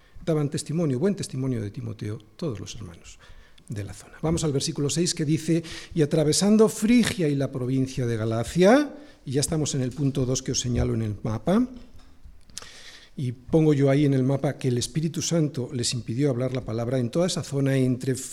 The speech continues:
entre Galacia, que está a la derecha de en verde, y Frigia, que está a la izquierda en amarillo, digo, "Y atravesando Frigia y la provincia de Galacia, les fue prohibido por el Espíritu Santo hablar la palabra en Asia". Esa zona es Asia, Asia Menor, lo que se conocía antes como Asia Menor.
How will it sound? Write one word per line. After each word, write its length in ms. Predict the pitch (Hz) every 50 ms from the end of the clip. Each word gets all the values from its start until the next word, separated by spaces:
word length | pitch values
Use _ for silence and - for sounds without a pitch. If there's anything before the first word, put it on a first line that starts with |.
| - -
entre 340 | - 135 135 127 131 135 135
Galacia, 540 | 123 143 170 240 233 - - 139 123 107 104
que 120 | - 135
está 340 | 120 - - - 135 135 123
a 40 | 120
la 120 | 117 113
derecha 400 | 113 117 123 135 131 - - 110
de 60 | 113
en 120 | 113 113 120
verde, 400 | 123 135 135 120 101 104 101 - - - - - - - - - - -
y 120 | - 147
Frigia, 480 | - - 202 226 220 - - 160 123 104
que 80 | -
está 480 | 117 - - - 160 156 151 156 - -
a 120 | - 123 120
la 140 | 117 117 117
izquierda 560 | 113 - - - 156 165 160 127 113 101 107
en 100 | 110 139
amarillo, 600 | 165 180 175 151 135 127 117 117 127 135 143 165
digo, 440 | - 135 165 156 131 123 113 107 - -
"Y 100 | 208 185
atravesando 600 | 190 190 214 202 180 175 170 - 226 262 262 294
Frigia 380 | - - 262 269 262 - - 226
y 60 | 220
la 120 | 220 202
provincia 520 | - 202 185 196 190 208 208 - - 185 175
de 100 | 170 156
Galacia, 500 | 147 143 143 147 151 143 147 156 160 156
les 140 | 139 123 -
fue 160 | - 196 214
prohibido 540 | 208 226 220 185 151 160 185 180 165 156 -
por 100 | 127 117
el 80 | 113
Espíritu 320 | 113 - - 170 175 - 175
Santo 380 | - - 143 143 147 - 202
hablar 360 | 165 117 107 110 135 170 - -
la 120 | 120 107 -
palabra 360 | - 104 107 127 156 208 185
en 100 | 131 151
Asia". 260 | 214 - - 117 113
Esa 200 | 113 - 131 117
zona 240 | - - 180 220 208
es 120 | 202 -
Asia, 340 | 208 214 - - 123 110 113
Asia 180 | - - 127 120
Menor, 260 | 135 185 247 226 147
lo 100 | 117 107
que 120 | 123 110
se 100 | - -
conocía 340 | - 123 117 - 180 170 151
antes 240 | 156 160 151 135 -
como 200 | - 139 143 135
Asia 180 | - - 143
Menor. 220 | 151 202 254 226